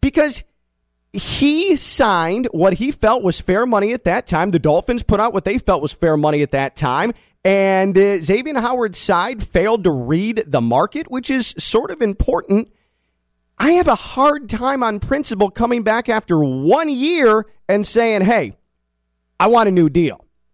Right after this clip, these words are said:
I want new money. I want more money." I don't love that. And I'm almost always for the player, get yours.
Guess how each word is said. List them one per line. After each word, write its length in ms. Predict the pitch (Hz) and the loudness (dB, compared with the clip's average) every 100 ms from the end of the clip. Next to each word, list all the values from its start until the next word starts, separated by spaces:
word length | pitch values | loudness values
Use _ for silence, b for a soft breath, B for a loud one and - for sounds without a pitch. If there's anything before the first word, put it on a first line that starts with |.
| _ _ _ - | _ _ _ -2
I 120 | 202 | 2
want 260 | 220 208 160 | 4 2 2
new 200 | 185 170 | 4 4
money. 380 | 156 160 101 _ _ _ _ _ | 2 0 -6 _ _ _ _ _
I 120 | 160 233 | 0 2
want 240 | 185 113 | 2 0
more 320 | 117 170 202 | 0 4 4
money." 400 | 165 120 98 87 _ _ _ _ _ _ | 2 -4 -8 -20 _ _ _ _ _ _
I 120 | 190 | -2
don't 440 | 196 247 277 320 - 214 | 0 0 0 -2 -8 -10
love 500 | 202 226 285 320 277 | -2 4 4 2 0
that. 280 | 220 123 | 0 -2
And 100 | 139 | -2
I'm 220 | 214 359 302 - _ | -2 -2 -4 -12 _
almost 420 | 262 302 277 - | 0 2 0 0
always 480 | - 269 294 247 - | 2 2 2 -4 -6
for 300 | - 247 277 | -2 0 0
the 80 | 233 | -2
player, 480 | - 226 262 240 156 | -4 -2 0 0 -2
get 320 | 135 269 277 | -4 -4 -4
yours. 640 | 185 208 285 190 104 107 | 0 2 2 -2 -4 -10